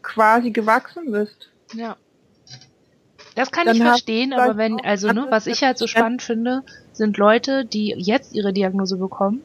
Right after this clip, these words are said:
Speaker 2: also weit nach den neunzigern und schon, ne, wer zweitausendzehn seine Diagnose bekommt, da erwarte ich nicht mehr unbedingt die Selbstbezeichnung multiple Persönlichkeit und doch passiert das noch ganz oft.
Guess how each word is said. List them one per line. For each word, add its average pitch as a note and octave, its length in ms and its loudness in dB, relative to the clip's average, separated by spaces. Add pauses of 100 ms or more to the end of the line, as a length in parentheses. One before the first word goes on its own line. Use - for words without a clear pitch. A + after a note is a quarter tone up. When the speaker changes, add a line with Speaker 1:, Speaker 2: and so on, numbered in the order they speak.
(160)
Speaker 2:
also F3+ 240 -4
weit G3+ 400 2 (400)
nach F3 300 0
den G#3 260 2
neunzigern F3 880 -2
und F#3 260 -4
schon, F#3 420 -2
ne, A3+ 200 -4 (1080)
wer G3 140 2
zweitausendzehn A3+ 800 2
seine A3 240 0
Diagnose G#3+ 480 -2
bekommt, G#3 520 -2 (520)
da F#3 140 0
erwarte G3 380 4
ich - 100 -8
nicht A3+ 160 -2
mehr G#3 120 -2
unbedingt G#3 360 0
die G#3 80 -4
Selbstbezeichnung G3+ 680 0
multiple G3+ 400 0
Persönlichkeit G#3 680 2
und F3+ 140 -2
doch - 180 2 (320)
passiert G#3+ 380 0
das G3 160 -6
noch F#3+ 180 0
ganz F#3+ 200 0
oft. - 380 -4